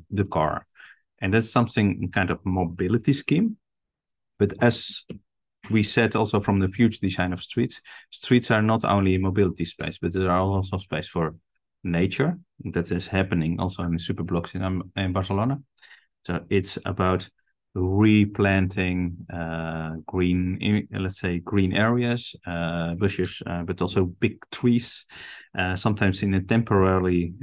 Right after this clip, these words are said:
let's say, urban tactical, uh, matter, sometimes, uh, more in a permanent matter. And I think something that I really like, uh,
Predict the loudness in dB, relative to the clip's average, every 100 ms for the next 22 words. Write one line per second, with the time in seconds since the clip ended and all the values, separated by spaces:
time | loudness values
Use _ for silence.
0 | -10 -8 -4 -4 0 0 0 -2 -4 -6
1 | -8 -4 -2 -2 -2 -2 -2 -2 -2 -4
2 | -8 -6 -4 -4 -4 -6 -14 -10 -6 -2
3 | 0 0 0 -2 -8 -4 2 4 6 4
4 | 2 -2 _ -20 -20 _ _ -2 0 -2
5 | -6 -12 _ _ _ -2 0 -2 -6 -6
6 | -4 -4 -6 -8 _ _ _ -4 -2 -2
7 | -2 -4 -6 -8 0 2 2 4 6 8
8 | 6 6 2 -2 -6 -18 _ _ -4 -4